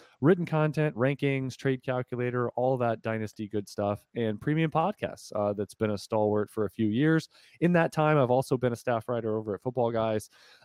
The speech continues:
Um, we just started about fifty episodes, uh, now with the, uh, the flagship Dynasty show, uh, with Jordan McNamara as the co-host. Uh, that's been going really well. Um, you know, obviously with the Audible, they've had, uh, just a long-standing, uh, show,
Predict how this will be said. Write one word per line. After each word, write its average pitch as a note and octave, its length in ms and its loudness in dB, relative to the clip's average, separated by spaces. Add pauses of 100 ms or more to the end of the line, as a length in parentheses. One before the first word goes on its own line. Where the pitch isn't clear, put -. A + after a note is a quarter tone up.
Um, G#2 340 -2
we A#2 160 2
just C3 220 -2
started B2 380 2
about G#2+ 220 -2
fifty B2 400 -4
episodes, A#2 600 -2 (100)
uh, A2 240 -2
now A2+ 320 -2 (320)
with A2+ 300 0
the, A2+ 200 2
uh, G2 260 2 (360)
the A2 80 -2
flagship B2+ 560 0
Dynasty B2+ 400 0
show, - 320 -10 (160)
uh, G#2+ 220 -2
with G2+ 120 0
Jordan A#2 240 0
McNamara A#2+ 480 -4
as G#2+ 80 -6
the G#2 120 -12
co-host. A#2 500 0 (300)
Uh, G#2+ 100 0
that's A2+ 180 0
been B2 140 -2
going A2 220 0
really G2 220 -2
well. C#3+ 500 2
Um, A2 340 -2
you A2 60 -6
know, G2+ 160 -2
obviously A2+ 400 0
with G#2+ 160 -2
the G#2+ 100 -4
Audible, A2+ 500 4 (200)
they've A2 160 0
had, A2 420 0
uh, - 220 -6 (240)
just A#2+ 180 -8
a A2+ 60 0
long-standing, A#2 1120 0 (460)
uh, F#2+ 340 -8
show, A2 500 2